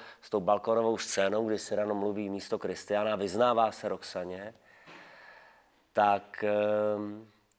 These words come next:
to jsem měl, to jsem začal mít raději až později. A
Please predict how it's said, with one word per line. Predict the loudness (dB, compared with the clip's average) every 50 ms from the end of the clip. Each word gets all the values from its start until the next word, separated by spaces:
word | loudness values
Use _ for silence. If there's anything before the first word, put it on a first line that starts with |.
| _ _ _ _ _
to | -10 -8 -4
jsem | -2 0 0 2
měl, | 2 4 4 4 4 4 2 0 -2 -6 -8 -12 -18 _ _ _ _ _ _ _ _ _ _ _ _ _ _ _ _ _ _
to | -14 -8
jsem | -4 -2 -2 0
začal | 2 0 0 0 2 2 2
mít | 2 2 -2 -6 -8 -16 _ _ _ _ _ -20 _ _ _ _ _ _ _ -2
raději | 2 4 4 4 4 0 -2 -2 -2 -4 -6 -8 -20 _ _ _ _ _ _ _ _ _ _ _ _ _ _ _ -8
až | -8 -8 -6
později. | -2 -2 -2 -2 -2 -8 -10 -10 -12 -12 -16 -20 -20 -20 _ _ _ _ _ _ _ -20 -20 -20 _ _ _ _ 4
A | 6 8 8 10 8 8 6 4